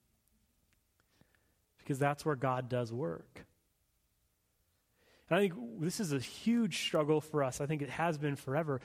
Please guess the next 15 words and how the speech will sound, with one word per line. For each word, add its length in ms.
but 140
increasingly, 880
uh, 120
it's, 260
it's 240
this 280
way 220
because 360
of 140
the 80
way 160
that 100
we 120
live 220
in, 260